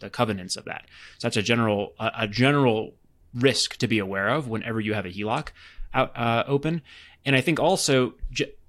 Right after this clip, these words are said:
again, and I, I've said this a, a number of times on the Bigger Pockets Money podcast, but I think investors really need to be thinking about helocs as short-term loans. These are great for, a great source of financing for a fix and flip project, a burr.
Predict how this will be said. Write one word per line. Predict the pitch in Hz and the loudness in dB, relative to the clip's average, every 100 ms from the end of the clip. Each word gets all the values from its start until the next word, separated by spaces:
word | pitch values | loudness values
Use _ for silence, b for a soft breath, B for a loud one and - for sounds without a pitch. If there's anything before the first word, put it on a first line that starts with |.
| - | -6
again, | 131 127 117 | 0 2 4
and | 113 117 | 2 2
I, | 113 127 | 0 -2
I've | 120 | -2
said | 135 | -2
this | 113 - | -2 -2
a, | 110 | -4
a | 120 | 0
number | 120 131 117 | 2 2 0
of | - | 0
times | 117 104 98 | 0 0 -2
on | - 117 | -4 -6
the | 104 | -4
Bigger | 107 107 | -4 -2
Pockets | 101 98 - | -4 -4 -2
Money | 180 156 | -2 0
podcast, | 110 101 104 101 - | 0 -2 -4 -4 -4
but | 113 - | -4 -4
I | 123 | 0
think | 143 117 - | 0 0 -2
investors | 117 123 - 117 104 | 0 0 0 -4 0
really | 139 151 131 | 2 4 6
need | 117 110 | 4 2
to | 107 | -4
be | 104 | -2
thinking | 131 113 113 | -2 -2 -2
about | 104 95 | -2 -2
helocs | 127 123 107 104 - | 0 0 0 -2 -6
as | 113 104 98 - | -6 -4 -6 -6
short-term | - 139 135 - - - 131 120 104 101 - | 0 2 2 -2 -8 -6 -4 -2 -4 -6 -4
loans. | 139 123 64 - - B B B - | 0 0 -2 -10 -12 B B B -2
These | 123 123 | 2 2
are | |
great | 117 120 127 147 | 2 2 2 2
for, | - 131 127 - | -2 -2 0 -2
a | - | -6
great | - 127 - - | 2 2 2 -4
source | 123 123 | -4 -4
of | 117 | -4
financing | 120 117 117 120 | -2 -2 -2 -4
for | 113 101 | -4 -6
a | |
fix | - 131 - | -4 -4 -2
and | 123 | -2
flip | 127 120 - | -2 -4 -4
project, | 120 113 104 110 - b b b - | -2 -2 -2 -4 -6 b b b -12
a | 101 | -12
burr. | 95 113 123 120 120 | 0 6 8 8 6